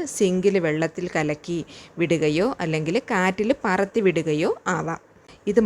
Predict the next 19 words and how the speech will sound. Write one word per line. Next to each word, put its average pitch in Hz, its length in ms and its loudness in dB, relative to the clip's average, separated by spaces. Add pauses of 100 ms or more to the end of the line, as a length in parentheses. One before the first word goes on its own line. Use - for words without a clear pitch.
മാത്രം 214 500 2
നിങ്ങൾ 170 220 2 (140)
ചെയ്താൽ 165 480 2
മതി. - 240 -6 (680)
ഇത് 214 180 4
നിങ്ങൾ 190 340 2 (400)
എപ്പോൾ 254 340 4 (140)
ചെയ്യാൻ 180 360 2 (100)
പറ്റുന്നുവോ 160 800 -2 (400)
വെള്ളിയാഴ്ച, 175 480 4 (200)
അത് 190 100 2 (160)
എപ്പോഴാണെങ്കിലും 196 960 2
നിങ്ങൾ 170 200 0 (120)
ചെയ്യുക. 156 400 0 (640)
വെള്ളിയാഴ്ച 180 480 2 (180)
എന്നത് 165 300 0 (160)
അത്യുത്തമ 202 580 -2 (100)
ദിവസമാണ്. 165 600 -2 (500)
കൃഷ്ണക്ഷേത്ര 196 760 2